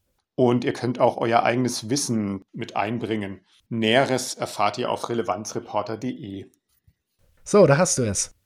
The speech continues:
Speaker 2: Also schnapp dir gleich dein Smartphone oder den Laptop und nimm an der Umfrage teil. Den Link findest du unter w w w punkt relevanzreporter punkt d e und auf unseren Social-Media-Seiten.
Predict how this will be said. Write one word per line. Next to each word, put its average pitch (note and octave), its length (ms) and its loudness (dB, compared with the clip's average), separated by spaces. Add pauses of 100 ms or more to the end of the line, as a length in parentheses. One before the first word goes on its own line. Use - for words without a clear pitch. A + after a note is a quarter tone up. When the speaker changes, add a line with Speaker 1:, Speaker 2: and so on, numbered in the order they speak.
(280)
Speaker 2:
Also E3 280 6
schnapp - 240 2
dir A#2 100 0
gleich D#3 320 6
dein B2 160 4
Smartphone B2 560 2
oder G#2+ 180 -2
den G#2 140 2
Laptop C3+ 480 2 (400)
und D#3 140 2
nimm A2+ 120 4
an A2+ 100 6
der C#3+ 100 6
Umfrage G2 400 2
teil. D#2+ 320 -4 (800)
Den B2 80 2
Link F3 280 8
findest - 440 2
du B2 80 2
unter G#2+ 240 2
w E3+ 140 8
w D#3+ 80 6
w C#3 160 10
punkt G#2 300 0
relevanzreporter B2 920 2
punkt A#2 400 2
d G#2 60 0
e E3 340 6 (440)
und G#3 260 6
auf B2+ 160 0
unseren A#2 280 2
Social-Media-Seiten. G2+ 1120 4